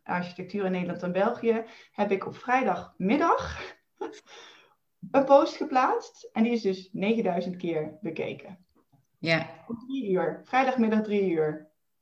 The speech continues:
Speaker 1: Dus, snap je? En soms zie ik ook wel eens, eh, dat een avondpost van mij het gewoon heel goed heeft gedaan. Technisch gezien, statistisch gezien was ik te laat.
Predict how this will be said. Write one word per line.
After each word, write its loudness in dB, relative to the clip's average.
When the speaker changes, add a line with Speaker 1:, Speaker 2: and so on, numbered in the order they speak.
Speaker 1:
Dus, 0
snap 0
je? 0
En 0
soms -4
zie 2
ik 0
ook 8
wel 6
eens, -2
eh, -2
dat 0
een 4
avondpost 2
van -4
mij 0
het -4
gewoon -2
heel 0
goed -2
heeft -4
gedaan. 0
Technisch 2
gezien, 2
statistisch 2
gezien 0
was 2
ik 0
te 4
laat. 0